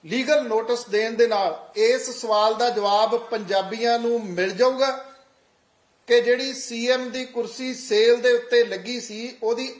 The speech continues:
ਅਸਲ ਕਹਾਣੀ ਕੀ ਸੀ? ਇਹ ਪੈਸੇ ਕਿੱਥੋਂ ਇਕੱਠੇ ਕੀਤੇ ਜਾਂਦੇ ਸੀ? ਕੀ ਕਿਸੇ ਇੰਡਸਟਰੀ ਤੋਂ ਲਏ ਜਾਂਦੇ ਸੀਗੇ, ਪ੍ਰਾਈਵੇਟ ਸਕੂਲਾਂ ਤੋਂ ਲਏ ਜਾਂਦੇ ਸੀ, ਪ੍ਰਾਈਵੇਟ ਹਸਪੀਟਲਾਂ ਤੋਂ ਲਏ ਜਾਂਦੇ ਸੀ, ਜਾਂ ਫਿਰ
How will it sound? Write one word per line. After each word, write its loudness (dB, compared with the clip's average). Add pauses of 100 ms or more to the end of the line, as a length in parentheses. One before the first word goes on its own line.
ਅਸਲ -2
ਕਹਾਣੀ -4
ਕੀ -4
ਸੀ? -10 (880)
ਇਹ 4
ਪੈਸੇ 0
ਕਿੱਥੋਂ 0
ਇਕੱਠੇ -4
ਕੀਤੇ 0
ਜਾਂਦੇ 0
ਸੀ? -12 (840)
ਕੀ -4
ਕਿਸੇ 2
ਇੰਡਸਟਰੀ -2
ਤੋਂ 0
ਲਏ 4
ਜਾਂਦੇ 0
ਸੀਗੇ, -2 (840)
ਪ੍ਰਾਈਵੇਟ 2
ਸਕੂਲਾਂ -2
ਤੋਂ 2
ਲਏ 4
ਜਾਂਦੇ 2
ਸੀ, -8
ਪ੍ਰਾਈਵੇਟ 0
ਹਸਪੀਟਲਾਂ -2
ਤੋਂ 0
ਲਏ 4
ਜਾਂਦੇ 2
ਸੀ, -6 (960)
ਜਾਂ 2
ਫਿਰ 2